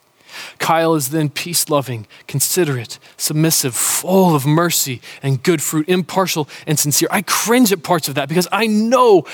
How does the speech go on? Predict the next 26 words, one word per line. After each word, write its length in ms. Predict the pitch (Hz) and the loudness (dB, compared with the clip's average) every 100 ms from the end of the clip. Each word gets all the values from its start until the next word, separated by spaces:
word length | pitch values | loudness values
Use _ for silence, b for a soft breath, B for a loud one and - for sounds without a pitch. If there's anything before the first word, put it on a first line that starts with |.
| B | B
how 120 | - 202 | 0 2
I 100 | 202 | 2
can 140 | 190 | 0
hold 200 | 160 190 | 0 0
a 40 | 156 | 0
grudge 380 | 127 190 175 | 0 2 2
and 80 | 139 | -2
how 120 | 151 | 0
I 80 | 180 | 0
can 140 | 185 175 | 0 0
play 200 | 180 165 | 0 -2
favorites, 800 | - - 196 202 131 113 - - B B B B | -4 -4 -2 -2 -4 -10 -10 -12 B B B B
how 100 | 196 | 0
I 20 | |
can 120 | 202 190 | 0 0
put 160 | 202 | 0
on 80 | 190 | 2
a 100 | 165 | 2
nice 440 | 170 185 190 - | 2 2 0 -4
face 600 | - 196 180 135 - - _ b b b b b | -4 0 2 0 -4 -8 _ b b b b b
instead 200 | 156 185 | -2 0
of 120 | 147 | -2
truly 720 | - - 202 202 196 180 175 - B B B | -4 -4 0 4 4 4 2 -4 B B B
caring 320 | - 196 196 | -4 0 2
about 360 | 156 131 123 - | 0 0 -2 -4
someone. 460 | - 127 123 104 | -10 -8 -10 -12